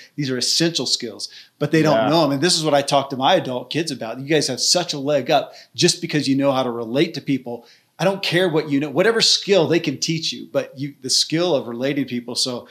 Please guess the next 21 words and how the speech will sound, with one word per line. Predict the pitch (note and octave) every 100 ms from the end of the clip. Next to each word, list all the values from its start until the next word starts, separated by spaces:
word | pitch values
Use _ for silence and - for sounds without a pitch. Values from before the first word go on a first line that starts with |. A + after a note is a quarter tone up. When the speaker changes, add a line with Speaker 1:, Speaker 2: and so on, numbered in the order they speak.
| -
Speaker 1:
uh, | - - - B2+ D3
I |
wanna | F3+ F#3+
do | E3
a | C3
follow-up | - C#3 C#3 C3 A#2+ C3
on | A#2+
that | A#2
Speaker 2:
I | B2
Speaker 1:
one, | B2
Speaker 2:
can't | C#3 B2 A#2
Speaker 1:
man. |
Speaker 2:
wait. | G#2+ G2+
Speaker 1:
I'm | - G#3
Speaker 2:
I |
Speaker 1:
so | - G3
Speaker 2:
can't | E3+
wait. |
Speaker 1:
stoked | E3 F3 F3 D3+
to | C#3+
finally, | - C#3+ D#3 D3+ D3+ C#3+ C3+ C#3